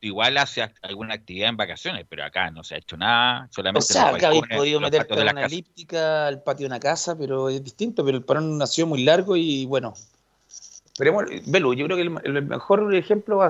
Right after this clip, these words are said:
Speaker 2: el, la mejor va a ser ver la, la vuelta y ver cómo yo creo que jugadores van a ir cayendo, tocándose la, la piernecita atrás, ay, ay, ay, ay, ay,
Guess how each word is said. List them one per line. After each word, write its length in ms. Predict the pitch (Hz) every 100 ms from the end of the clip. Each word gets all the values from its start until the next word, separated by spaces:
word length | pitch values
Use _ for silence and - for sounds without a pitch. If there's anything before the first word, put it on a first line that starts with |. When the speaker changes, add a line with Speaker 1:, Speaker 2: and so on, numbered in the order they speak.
| 151
Speaker 2:
el, 160 | 143 135
la 100 | 135
mejor 340 | 135 - 196
va 40 | 185
a 40 |
ser 180 | 180 175
ver 200 | 170 180
la, 300 | 175 160 156
la 120 | 139
vuelta 400 | 123 156 160 -
y 80 | 147
ver 180 | 151 151
cómo 320 | 151 135 127
yo 140 | 127
creo 120 | 143 135
que 80 |
jugadores 360 | 120 120 127 131
van 100 | 123
a 60 | 123
ir 100 | 120
cayendo, 400 | 110 120 135 123
tocándose 400 | 117 123 110 117
la, 80 | 107
la 320 | 110 113 113
piernecita 440 | 113 113 98 131
atrás, 280 | - 127 127
ay, 260 | 131 135 117
ay, 160 | 113 120
ay, 200 | 120 110
ay, 140 | 113
ay, 180 | 123